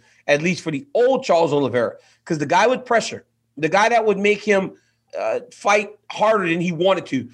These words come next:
the guy that can withstand everything that he threw, usually would kinda, like, almost like a tidal wave, would just overtake Charles Oliveira. He gets through this, it shows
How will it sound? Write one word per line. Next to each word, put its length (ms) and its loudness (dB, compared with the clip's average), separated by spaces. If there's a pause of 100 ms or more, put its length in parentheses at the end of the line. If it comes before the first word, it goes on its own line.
(200)
the 80 -2
guy 180 2
that 140 2
can 100 -4
withstand 420 0
everything 400 0
that 120 2
he 80 -6
threw, 420 0 (200)
usually 380 0
would 180 -4
kinda, 260 0
like, 320 -2 (240)
almost 240 -2
like 100 0
a 60 0
tidal 400 0
wave, 180 0
would 120 -10
just 220 -8
overtake 760 -2 (300)
Charles 300 0
Oliveira. 520 0 (760)
He 160 0
gets 160 0
through 140 -4
this, 280 0
it 140 -2
shows 600 -2